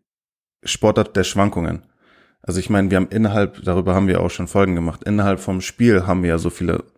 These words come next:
Schwankungen und Wellenbewegungen und Momentum. Und dann aber halt natürlich auch durch eine Saison hinweg mit Hotstreaks, mit Cold Slumps und so weiter. Und davon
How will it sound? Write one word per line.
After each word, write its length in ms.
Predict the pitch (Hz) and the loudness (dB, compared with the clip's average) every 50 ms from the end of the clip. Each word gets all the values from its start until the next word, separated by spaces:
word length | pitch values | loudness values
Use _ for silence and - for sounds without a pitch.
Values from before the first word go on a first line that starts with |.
| _ _ _ _ _ _ | _ _ _ _ _ _
Schwankungen 680 | - - - 95 87 92 90 - 90 82 80 78 80 | -16 -8 -4 -2 0 0 0 -2 -2 -4 -4 -4 -4
und 220 | 80 82 - - | -4 -6 -4 0
Wellenbewegungen 580 | 85 90 95 95 90 85 85 87 82 82 82 82 | 0 2 2 2 0 0 0 0 0 0 -2 -2
und 60 | 90 | -2
Momentum. 480 | 90 90 90 92 90 87 - - - - - - - - - - - _ - | -2 0 0 0 0 -2 -4 -8 -12 -12 -14 -18 -20 -20 -20 -20 -20 _ -10
Und 140 | - 98 90 | -4 0 2
dann 140 | 101 107 110 | 2 4 2
aber 180 | 101 104 101 | 2 2 2
halt 160 | 107 107 98 | 2 2 2
natürlich 320 | 101 98 - - 107 95 92 | 0 -2 -2 -2 -2 -2 0
auch 200 | 95 90 - - - - | -2 -2 -4 -8 -10 -4
durch 200 | - 107 104 101 | -2 0 0 2
eine 140 | 107 98 90 | 2 0 0
Saison 280 | 87 85 92 95 104 | 0 2 2 2 2
hinweg 440 | 98 90 82 92 92 87 - - - _ _ _ - _ _ - | 2 0 0 2 0 0 0 -4 -18 _ _ _ -20 _ _ -4
mit 300 | 98 104 104 - - - | -2 -2 -2 -2 0 0
Hotstreaks, 600 | 107 104 - - - - - 90 87 82 - - | 0 0 0 -2 -6 -4 -2 -2 -2 -2 -2 -4
mit 200 | 95 98 - - | -6 -6 -6 -4
Cold 500 | - 110 107 104 98 - - - - - - - | 0 0 2 2 0 -2 -10 -18 -18 -18 -14 -10
Slumps 580 | - - - - 95 98 104 104 98 87 - | -10 -8 -4 0 2 4 4 4 2 0 -2
und 160 | - 78 95 90 | -4 -4 -4 -2
so 140 | 98 92 | 0 2
weiter. 360 | 92 95 92 90 - 85 85 - - - - - - _ | 2 2 2 2 0 -4 -6 -6 -10 -20 -20 -20 -20 _
Und 380 | - 101 98 98 90 - - _ _ _ _ _ _ _ _ _ _ _ _ _ | -4 -2 -2 -2 -2 -4 -12 _ _ _ _ _ _ _ _ _ _ _ _ _
davon 680 | - 98 104 101 98 - 123 117 117 113 110 - - | -4 0 0 0 0 0 0 0 2 0 -2 -4 -8